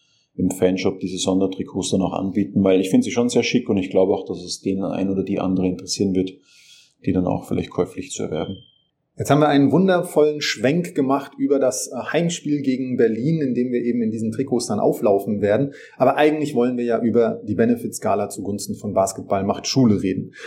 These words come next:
Speaker 2: Die ist tatsächlich, wie du schon gesagt hast, ja, äh, mittlerweile eine Traditionsveranstaltung, äh, in Frankfurt und begeistert immer wieder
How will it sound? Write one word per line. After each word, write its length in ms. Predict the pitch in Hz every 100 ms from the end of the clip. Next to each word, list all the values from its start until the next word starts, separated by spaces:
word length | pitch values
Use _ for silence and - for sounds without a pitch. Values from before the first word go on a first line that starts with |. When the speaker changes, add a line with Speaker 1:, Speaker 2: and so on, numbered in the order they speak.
| - - _ _ _ _ -
Speaker 2:
Die 80 | 147
ist 120 | -
tatsächlich, 400 | 139 127 151 143
wie 60 | 139
du 80 |
schon 160 | 135 127
gesagt 300 | 117 131 -
hast, 160 | 101 -
ja, 160 | 104
äh, 480 | 104 - 110 107 110
mittlerweile 520 | 117 117 110 104 104 104
eine 100 | 98
Traditionsveranstaltung, 1600 | 110 98 - 127 151 156 - 113 101 - 95 92 - 95 98
äh, 200 | 104 101
in 120 | 127 127
Frankfurt 580 | 110 123 139 135 135
und 180 | 135 107
begeistert 540 | 95 107 117 120 113 127
immer 240 | 123 113
wieder 300 | 120 120 113